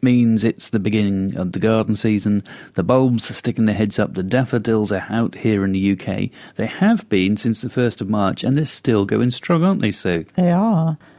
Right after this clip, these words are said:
Speaker 2: When I left to go to South Africa in January, I thought I was gonna miss the daffodils
Speaker 1: You were
Speaker 2: 'cause they
Speaker 1: worried,
Speaker 2: were
Speaker 1: weren't
Speaker 2: all
Speaker 1: you?
Speaker 2: poking their heads out already 'cause it's been so mild. And then I think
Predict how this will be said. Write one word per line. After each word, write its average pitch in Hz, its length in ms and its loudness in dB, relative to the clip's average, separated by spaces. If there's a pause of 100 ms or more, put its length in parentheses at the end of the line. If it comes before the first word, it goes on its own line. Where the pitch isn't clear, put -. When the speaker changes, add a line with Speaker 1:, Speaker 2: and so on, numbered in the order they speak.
(120)
Speaker 2:
When 180 180 2
I 202 140 2
left 196 220 0
to - 60 -10
go 170 100 2
to 160 100 0
South 165 280 -2
Africa 185 400 0
in 147 160 0
January, 156 640 0
I 165 80 0
thought 170 180 -2
I 170 60 2
was 160 120 -2
gonna 160 220 2
miss 202 280 0
the 170 80 0
daffodils 143 480 2
Speaker 1:
You 131 100 6
were 117 80 6
Speaker 2:
'cause 101 80 6
they - 20 4
Speaker 1:
worried, - 320 4
Speaker 2:
were 135 60 2
Speaker 1:
weren't 185 120 6
Speaker 2:
all 196 180 4
Speaker 1:
you? - 80 -2 (180)
Speaker 2:
poking 190 400 2
their 175 180 4
heads 180 340 0
out 160 240 0
already 156 540 0
'cause - 200 -4
it's 160 100 -6
been 156 220 0
so 143 220 -2
mild. 170 760 -2 (680)
And 170 220 2
then 175 140 4
I 175 80 2
think 175 320 -2